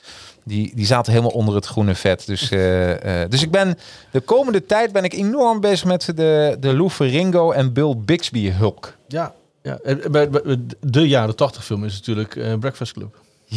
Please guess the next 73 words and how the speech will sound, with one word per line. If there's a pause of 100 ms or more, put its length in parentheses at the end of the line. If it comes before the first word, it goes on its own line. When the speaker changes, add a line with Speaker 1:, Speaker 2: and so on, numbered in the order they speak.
(120)
Speaker 1:
Ja,
wat
een
geweldige
film
is
dat.
Speaker 2:
Ja,
weet
je
wat
ik
grappig
vind
aan
die
film,
hè?
Toen
ik
hem
voor
het
eerst
zag,
toen
Speaker 1:
Ja?
Speaker 2:
was
ik
helemaal,
keek
ik
op
naar
die,
eh, (300)
eh,
naar,
naar
die
leerlingen. (120)
Speaker 1:
Ja. (240)
Speaker 2:
En
dan
kon
ik
me
mee
vereenzelvigen.
En
als
ik
hem
nu
zie,
dan
vereenzelvig
ik
me
met
de
leraar.
Speaker 1:
Met
de
leraar,
Speaker 2:
Ja.
Speaker 1:
dat
is
grappig,
Speaker 2:
Dat
is
Speaker 1:
hè?
Speaker 2:
bizar.